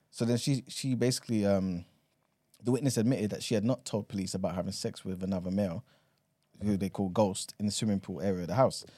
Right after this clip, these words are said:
So the, the one who's questioned her basically said, "So what did you do after that finished?" And the witness replied, "I said I was sat on the sofa.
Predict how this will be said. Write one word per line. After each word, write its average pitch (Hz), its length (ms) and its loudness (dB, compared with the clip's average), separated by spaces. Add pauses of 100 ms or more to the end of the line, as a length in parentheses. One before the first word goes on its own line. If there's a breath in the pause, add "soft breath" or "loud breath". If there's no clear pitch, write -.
(200 soft breath)
So - 140 -4
the, 107 240 2
the 110 100 -2
one 143 180 6
who's 135 140 4
questioned 143 320 4
her 98 40 2
basically 95 320 0
said, 92 260 -2 (260 soft breath)
"So - 120 -4
what 135 60 8
did 156 120 2
you 151 80 -2
do 143 180 4
after 123 260 6
that 101 160 0
finished?" - 440 -4 (100)
And 101 120 -2
the - 20 2
witness 110 220 0
replied, 95 360 -4
"I - 120 -6
said 104 240 -4
I 92 80 -4
was 87 140 -6
sat - 160 2
on 95 100 -4
the 92 60 -8
sofa. - 440 -4